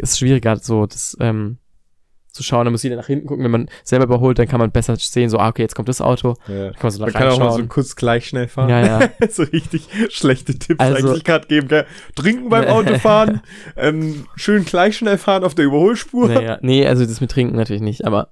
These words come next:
Speaker 1: es ist ein super Spiel. Ich fand's, ich fand's witzig. Kann man schon mal, kann man eine halbe Stunde lang spielen, locker.
Speaker 2: Ja gut, das ist echt witzig.
Speaker 1: Ja.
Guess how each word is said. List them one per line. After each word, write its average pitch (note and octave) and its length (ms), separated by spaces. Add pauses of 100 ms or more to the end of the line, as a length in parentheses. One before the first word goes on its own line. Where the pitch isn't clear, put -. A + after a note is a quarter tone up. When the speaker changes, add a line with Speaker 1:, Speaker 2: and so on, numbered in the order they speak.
(100)
Speaker 1:
es - 300
ist - 80
ein C3 40
super D3+ 220
Spiel. C3+ 340 (300)
Ich - 100
fand's, C3+ 240
ich - 140
fand's B2 180
witzig. - 480 (540)
Kann - 100
man E3+ 140
schon G3 120
mal, G#3 160
kann G3 140
man G3 240
eine D3+ 160
halbe D#3 160
Stunde D3 220
lang C3 100
spielen, B2+ 300
locker. A#2+ 320 (400)
Speaker 2:
Ja G2+ 80
gut, G2 200
das F#2+ 140
ist F2+ 80
echt F#2 240
witzig. - 380 (360)
Speaker 1:
Ja. A#2 140